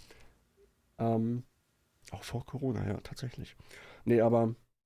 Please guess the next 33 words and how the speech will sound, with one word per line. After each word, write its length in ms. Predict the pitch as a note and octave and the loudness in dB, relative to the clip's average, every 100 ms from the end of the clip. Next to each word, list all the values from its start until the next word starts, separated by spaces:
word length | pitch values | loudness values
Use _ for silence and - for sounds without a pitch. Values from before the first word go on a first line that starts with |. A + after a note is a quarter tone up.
| _ _ _ _ _ _ - - | _ _ _ _ _ _ -20 -6
genau, 340 | B2+ A2+ F#2 | 0 2 2
eben, 420 | - B2 A#2+ A#2 A#2+ | 2 2 2 0 -2
was 160 | C3+ | 0
man 140 | C3+ B2 | 2 4
so 160 | A#2 A2 | 4 4
als 300 | G#2+ - - | 2 -4 -10
sieben, 340 | G2 A#2+ A2+ | -2 0 0
achtjähriger 480 | A2 - A2+ G#2+ G2+ | -2 -2 -2 0 0
so 100 | F#2+ | 0
macht, 420 | A#2 D3 - - - - - - _ B2 | 0 -2 -4 -20 -20 -20 -20 -20 _ 2
ne, 100 | C3 | 2
mit 120 | - | 2
Kinderzweiten 600 | D3+ C3 A#2 B2+ B2 A#2+ | 0 0 0 0 0 -4
spielen, 500 | - A#2+ A#2+ A#2 A2+ | -4 0 2 2 -2
draußen 340 | G2+ A2 - | 0 -2 0
auf 60 | G#2+ | -2
dem 80 | G#2+ | -2
Spielplatz, 920 | - C3 B2+ B2 A#2 A#2 - - - - - - | 0 0 2 2 2 0 -6 -16 -18 -20 -20 -8
sie 140 | C#3+ | -2
besuchen, 760 | C3+ B2+ C3+ C3 C3 B2+ B2 B2 | 0 2 2 2 0 -2 -2 -4
zur 440 | - B2 B2 B2 - - - - | -4 0 0 -2 -8 -20 -20 -6
Geburtstagsfeier 680 | A2+ B2+ C3 A#2+ - A#2+ A2+ | -2 0 -2 -4 0 0 2
gehen 200 | A#2 A#2+ | 0 0
und 100 | A2+ | -2
keine 280 | - C3 A2+ | -2 0 2
Ahnung, 180 | B2 | 2
alles, 220 | C3+ C3+ B2 | 2 0 -2
was 140 | - | -2
man 120 | A#2 | -2
eben 160 | A2+ A2+ | 0 0
so 80 | G2+ | -2
macht. 340 | E2+ - - _ _ _ _ - _ _ _ _ _ _ _ _ _ _ _ _ _ _ _ - | -4 -8 -20 _ _ _ _ -20 _ _ _ _ _ _ _ _ _ _ _ _ _ _ _ -2
Und 460 | A2+ A2+ A2+ A2+ | 0 2 0 -4